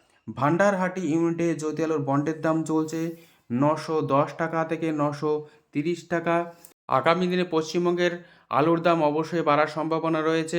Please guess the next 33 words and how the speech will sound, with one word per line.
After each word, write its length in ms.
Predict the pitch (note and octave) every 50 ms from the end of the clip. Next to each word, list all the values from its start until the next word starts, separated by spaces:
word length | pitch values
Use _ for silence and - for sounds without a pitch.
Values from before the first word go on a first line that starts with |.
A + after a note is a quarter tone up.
| E3+
যেহেতু 320 | D#3+ C#3 C#3+ D3+ D3+ D3 D3+ D3
সারা 260 | D3 C#3+ C#3 C#3 D3+
দেশে 240 | D3+ D#3 D3+ D3+ D#3+
আলুর 280 | D3 C#3 C#3+ D3+ D3+ D3
দাম 180 | D3 D3+ D3+ D3+ D#3 D3 -
অনেকটা 360 | - C3 C#3+ D3 C#3+ C#3+ D#3 D3+ C#3+
বৃদ্ধি 340 | C3+ C3 C3 C3 - D#3+ D#3
পাচ্ছে 340 | D3 D3 C#3+ C#3+ - - D#3+ D3
এবং 160 | C#3 C#3 C#3 C#3+ C#3 C#3
চাহিদাও 400 | C3+ C3+ C#3+ D3 C#3+ D3 D3 D3+ D3+ D3 - - - _ _ -
যথেষ্ট 360 | A#2+ B2 B2 - D#3 C#3+ - E3 D3 C3+
বেশি 200 | C3+ C3+ C#3 D#3+ D3
রয়েছে। 320 | D3+ D3+ D#3 D3+ D#3 D#3+ E3 E3 E3 - - - _ _ -
এদিকে 300 | D3+ D3+ F#3+ F#3 F#3 F3 D3 C#3
পশ্চিমবঙ্গের 580 | D3+ D#3+ D#3 - - F#3 F3+ F#3 F#3 F3+ E3+
যে 120 | D3 D#3 D#3+
সমস্ত 340 | D#3 E3+ E3+ E3+ E3+ E3 E3+ E3+ D#3+ E3
মোকামগুলিতে 640 | D#3+ D#3 E3 E3 E3 E3+ D#3+ D#3+ E3+ E3+ E3 E3 E3 E3 C#3+
আলু 220 | C3 C#3+ D3+ D#3+
যেত, 240 | D3+ D3+ D#3 D3 C#3+ D3+ A#2 G2+ - - - - _ _ - A2
বর্তমান 520 | A#2 C3 C#3+ C#3 C#3+ E3 E3 E3+ E3 E3 E3 E3+ E3 E3+ - - _ _ _ _ _ _
সেই 200 | - - D#3 D#3 D#3 E3+
সমস্ত 320 | E3 E3 E3 D#3+ D3 - E3 D#3+ D#3+
মোকামগুলিতে 540 | D#3 D3+ D#3+ D#3 D#3+ D3+ D#3 D#3+ D#3 D3+ D#3 D3+ - - -
ইউপির 400 | - C3+ D3 E3+ E3 - F3 E3+ E3
আলু 200 | D3+ D3+ D#3+ D#3
দখল 300 | D3 C#3 C#3 C#3 D#3+ D#3+ D#3 D3+
করে 140 | D#3 D3+ D3+
নিয়েছে, 280 | D#3 D#3 D#3 D3 D#3 D3 C#3 C3
যে 80 | C#3+ C#3
কারণে 240 | C#3+ D3+ D3+ D3+ D3 -
ইউপির 560 | - D3 D3 C#3+ - - _ _ - E3 D#3+ D#3+ - - C#3
আলুর 240 | C#3 D3+ D3+ D#3